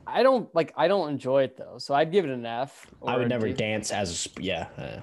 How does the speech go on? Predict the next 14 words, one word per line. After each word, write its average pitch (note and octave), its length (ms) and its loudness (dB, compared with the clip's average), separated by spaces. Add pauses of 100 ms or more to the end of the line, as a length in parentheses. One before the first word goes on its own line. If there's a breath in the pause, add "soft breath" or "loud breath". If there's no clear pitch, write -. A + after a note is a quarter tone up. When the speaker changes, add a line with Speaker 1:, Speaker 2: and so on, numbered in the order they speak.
Speaker 2:
I D#2+ 80 -4
would G#2 100 0
never G#2+ 180 0
competitively G2+ 640 -2
dance. F2 560 -4
Uh, - 160 -4 (460 loud breath)
not D3 120 -2
for C3+ 60 0
Speaker 1:
Yeah. A#2 180 0 (520 loud breath)
Speaker 2:
me. F2 60 -4
Um, - 340 -6 (1300 soft breath)
is B2 200 0
this, E3+ 280 -2
uh, D3 720 2